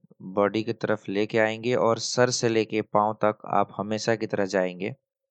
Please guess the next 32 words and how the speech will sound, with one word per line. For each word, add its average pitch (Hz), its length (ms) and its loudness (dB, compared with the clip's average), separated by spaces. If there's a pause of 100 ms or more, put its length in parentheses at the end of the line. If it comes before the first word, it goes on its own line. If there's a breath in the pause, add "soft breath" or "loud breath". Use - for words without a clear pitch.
(720)
लेकिन 127 220 4
उससे 151 200 4
पहले 143 280 6
एक 127 100 0
बार 135 120 6
अपने 127 240 0
शरीर 123 240 0
से 117 140 -2
पूछेंगे 107 440 -2
कि 120 120 0
आपका 113 300 2
शरीर 127 320 0
कैसा 117 400 2
अनुभव 104 300 0
कर 95 180 0
रहा 85 220 -4
है। 78 100 -10 (1900)
बहुत 92 380 2 (840)
अच्छे 117 260 2
तरीके 113 420 2
से 104 340 2 (100)
आज 101 360 4
खुश - 380 2
होके, 92 500 2
enjoy 101 540 4
होके, 90 420 -2
body 90 420 0
energetic 92 580 -2
होके 92 240 -2
बैठा 82 300 -6
हुआ 80 280 -6
है, 80 140 -12